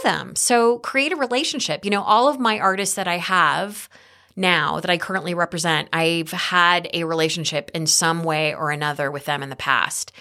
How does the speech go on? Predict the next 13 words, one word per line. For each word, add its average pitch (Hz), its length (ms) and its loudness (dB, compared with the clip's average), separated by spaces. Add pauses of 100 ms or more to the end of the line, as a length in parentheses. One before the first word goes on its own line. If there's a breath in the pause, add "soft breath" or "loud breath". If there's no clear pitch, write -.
(300 loud breath)
And 185 160 2
when 190 140 2
I 190 100 4
haven't 254 580 0
had 156 340 -4
that, 139 360 -6 (640 soft breath)
it's, - 320 0 (100)
you 185 120 -2
know, 156 240 2
it 180 200 -2
has 185 320 2
gone 165 260 2
south, - 640 -4